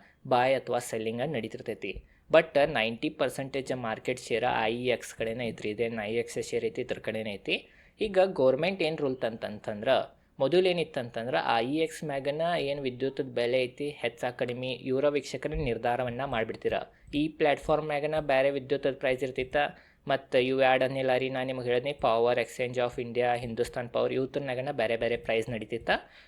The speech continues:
But ಎಲ್ಲಾರು ಹೆಚ್ಚ ಐ ಇ ಎಕ್ಸ್ ನ್ಯಾಗನ ಬಾಯಿಂಗ್ ಸೆಲ್ಲಿಂಗ್ ಮಾಡಕ್ ಪ್ರಿಫರ್ ಮಾಡ್ತೀರ, ಯಾಕಂತಂದ್ರೆ ಇಲ್ಲಿ ಭಾಳ ಜನ ಬಾಯಿಂಗ್ ಸೆಲ್ಲಿಂಗ್ ಮಾಡ್ತೀರ, ವಿ-, ಲಿಕ್ವಿಡಿಟಿನೂ ಭಾಳ ಇರ್ತಿತ್ತ.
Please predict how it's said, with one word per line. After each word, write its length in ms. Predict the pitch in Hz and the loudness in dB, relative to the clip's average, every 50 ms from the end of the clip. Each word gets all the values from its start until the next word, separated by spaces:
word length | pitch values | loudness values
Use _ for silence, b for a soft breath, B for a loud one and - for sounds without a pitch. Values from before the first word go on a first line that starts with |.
| B B - | B B 4
But 220 | 170 190 190 - | 4 4 6 6
ಎಲ್ಲಾರು 400 | 147 135 143 147 147 156 156 170 | 6 6 8 8 6 6 6 6
ಹೆಚ್ಚ 320 | 165 160 147 147 - - 156 131 127 - 123 127 | 4 2 0 0 2 4 4 6 6 6 4 4
ಐ 100 | 123 131 | 4 4
ಇ 60 | 135 | 4
ಎಕ್ಸ್ 280 | 143 139 135 - - - | 4 4 2 2 -2 -6
ನ್ಯಾಗನ 500 | 143 143 135 131 127 139 139 143 139 139 | -4 -2 -2 0 0 0 0 0 0 0
ಬಾಯಿಂಗ್ 380 | 135 127 123 120 123 127 131 - | 0 0 0 0 0 0 -2 -4
ಸೆಲ್ಲಿಂಗ್ 280 | - 127 123 127 131 | -4 -4 -4 -2 -2
ಮಾಡಕ್ 240 | 127 120 120 113 - | -2 -2 -2 -2 -2
ಪ್ರಿಫರ್ 280 | - 113 - - 127 123 | -4 -4 -4 -4 -4 -4
ಮಾಡ್ತೀರ, 360 | 123 117 107 - - 123 123 | -4 -4 -4 -4 -2 0 0
ಯಾಕಂತಂದ್ರೆ 580 | 120 113 - 123 120 123 - 131 120 120 131 | 0 -2 -2 -6 -6 -4 -4 -4 -2 0 0
ಇಲ್ಲಿ 220 | 143 135 147 147 143 | 0 2 0 0 0
ಭಾಳ 220 | - 120 117 120 | 0 0 0 0
ಜನ 240 | 117 127 120 123 120 | 0 0 -2 -2 -2
ಬಾಯಿಂಗ್ 320 | 117 117 107 110 117 113 | -2 0 -2 -2 -2 -6
ಸೆಲ್ಲಿಂಗ್ 300 | - - 117 117 117 120 | -6 -6 -4 -4 -4 -4
ಮಾಡ್ತೀರ, 280 | 117 110 - - 123 123 127 | -4 -6 -4 -2 -2 0 0
ವಿ-, 260 | 123 113 113 - - - | 0 -2 -4 -6 -4 0
ಲಿಕ್ವಿಡಿಟಿನೂ 680 | 127 127 127 - 131 131 131 131 123 - 127 127 131 127 | 0 0 0 0 -2 -2 -2 -2 -2 -2 -2 -4 -4 -6
ಭಾಳ 240 | 120 117 117 113 117 | -6 -6 -4 -2 -2
ಇರ್ತಿತ್ತ. 360 | 113 - - 113 - - | -2 -4 -6 -8 -6 -4